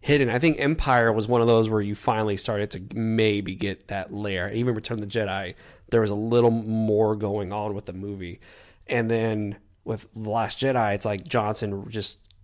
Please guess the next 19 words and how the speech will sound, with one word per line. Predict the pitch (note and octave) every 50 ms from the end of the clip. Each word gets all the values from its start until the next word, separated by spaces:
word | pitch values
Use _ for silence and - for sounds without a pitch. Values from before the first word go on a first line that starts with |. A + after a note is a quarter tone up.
| - - _ _ _ _ _ _ - - -
kind | - B2+ D3 F3 G3+
of | F#3
went | D#3+ - -
crazy | - B2 C#3 C#3+ F3 G#3 F#3+ D3+ C3
with | A2+ A2 G#2+ - -
it, | G#2 G2+ - - - - - - - _
but | - A#2+ G#2+
he | G#2+ B2+ B2+
felt | B2+ - - A#2 A2 F#2 -
it | G#2
was | G2 G2 G#2
necessary | A2 A2+ A#2+ - B2 A2 - A2+ F#2+ F#2+ F2+
for | - - G#2+ G#2
that | G2 F2+ F2 F#2
movie. | G2+ B2+ C#3 C3+ G#2+ G#2 G2 F#2 F#2+ F#2+ - _ _ _
And | - A2+ G#2
like | F#2+ F2+ -
you | G#2+ G#2
said, | - - D3+ D3 C3+ B2 A2+ G#2+